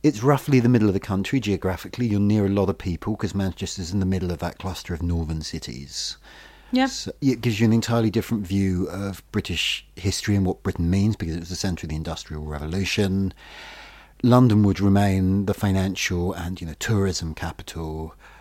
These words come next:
Speaker 1: and cultural probably. You could put political power in Manchester and take economic power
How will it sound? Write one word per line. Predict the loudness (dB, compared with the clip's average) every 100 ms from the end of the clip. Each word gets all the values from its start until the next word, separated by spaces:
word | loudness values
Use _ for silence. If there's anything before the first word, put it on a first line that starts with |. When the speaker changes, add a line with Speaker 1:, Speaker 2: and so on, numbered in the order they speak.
| -20 _
Speaker 1:
and | -8 -4
cultural | -2 -4 -6 -10 -10
probably. | -8 -8 -6 -6 -6 -8 -10 -18 -16 -2
You | 0
could | 0 0
put | -2 0
political | -2 -2 -4 -6
power | -2 -2 0
in | -2 -2
Manchester | -2 -2 -4 -6 -8
and | -8
take | -6 -6 -6
economic | -6 -4 -4 -6
power | -6 -6 -4 -6 -10